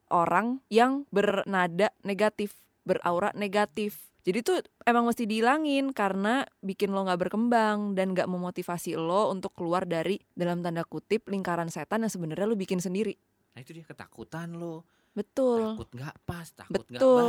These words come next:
Speaker 2: bagus, takut nggak
Speaker 1: Worry.
Speaker 2: puas.
Speaker 1: Iya.
Speaker 2: Hmm.
Speaker 1: Khawatir.
Speaker 2: Iya.
Speaker 1: Iya.
Speaker 2: Takut nggak bagus. Aduh.
Speaker 1: Aduh, itu gua.
Speaker 2: Hmm.
Speaker 1: Gitu. Jadi ya,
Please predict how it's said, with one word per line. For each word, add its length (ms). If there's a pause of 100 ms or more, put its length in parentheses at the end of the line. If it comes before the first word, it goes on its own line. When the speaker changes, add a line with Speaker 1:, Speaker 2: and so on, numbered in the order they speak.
Speaker 2:
bagus, 220
takut 260
nggak 80
Speaker 1:
Worry. 320 (140)
Speaker 2:
puas. 300 (280)
Speaker 1:
Iya. 440 (440)
Speaker 2:
Hmm. 640
Speaker 1:
Khawatir. 920 (360)
Speaker 2:
Iya. 240 (220)
Speaker 1:
Iya. 260
Speaker 2:
Takut 160
nggak 160
bagus. 540 (100)
Aduh. 320
Speaker 1:
Aduh, 340
itu 340 (120)
gua. 560 (120)
Speaker 2:
Hmm. 260 (140)
Speaker 1:
Gitu. 360
Jadi 220 (120)
ya, 460